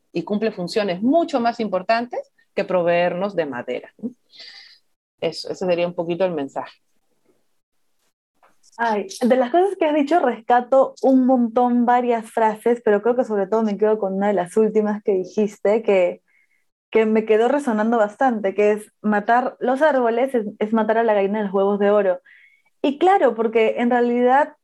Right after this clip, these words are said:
Speaker 2: el deforestar es una visión bien cortoplacista de las cosas, ¿no? Es, es solamente querer, y claro, hay que entender también, ¿no? De querer el lucro por temas de dinero y bla, bla, bla, bla,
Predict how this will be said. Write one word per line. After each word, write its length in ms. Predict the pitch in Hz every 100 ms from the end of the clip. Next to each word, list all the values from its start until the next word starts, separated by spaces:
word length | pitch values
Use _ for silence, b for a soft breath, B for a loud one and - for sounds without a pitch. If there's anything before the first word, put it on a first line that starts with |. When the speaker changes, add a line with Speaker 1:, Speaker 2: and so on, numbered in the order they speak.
| _
Speaker 2:
el 300 | 233 233 220
deforestar 1000 | 220 214 220 208 202 202 - 254 262 285
es 160 | 269 269
una 140 | 294 240
visión 280 | 226 240
bien 160 | 247 262
cortoplacista 920 | 277 262 233 214 202 - 254 233 247
de 120 | 233
las 200 | 196 - -
cosas, 440 | 302 220 185 180
¿no? 220 | 208 247
Es, 200 | 220 214 _ B B B B
es 200 | - 226
solamente 480 | 240 254 233 226 247
querer, 420 | 220 208 214 214 - _ _ _ _ _ _ _
y 180 | - 208
claro, 260 | 226 226 185
hay 60 |
que 60 | 185
entender 500 | 214 196 196 220 220
también, 380 | 208 202 214 196
¿no? 100 | 185
De 120 | 190
querer 280 | - 185 190
el 180 | 208 226
lucro 560 | 262 254 214 220 220 214
por 180 | 196 196
temas 200 | 202 202
de 80 | 190
dinero 540 | 185 214 214 196 185
y 80 | 185
bla, 260 | 180 175
bla, 320 | 175 190 190 180
bla, 80 | 180
bla, 320 | 180 190